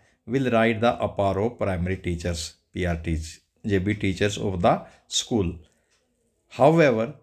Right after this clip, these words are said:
The senior most teacher in charge would submit his own apar for reporting to the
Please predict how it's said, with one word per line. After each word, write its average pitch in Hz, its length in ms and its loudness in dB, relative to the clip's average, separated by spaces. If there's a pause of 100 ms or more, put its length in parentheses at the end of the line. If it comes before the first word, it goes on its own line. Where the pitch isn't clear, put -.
(240)
The 127 80 0
senior 170 380 2
most 160 280 2
teacher 139 320 -2
in 143 60 -6
charge 117 300 2
would 135 320 -2
submit 151 420 0
his 170 340 2
own 143 200 0 (120)
apar 113 440 2 (360)
for 147 240 4
reporting 139 720 2 (360)
to 139 100 0
the 127 320 2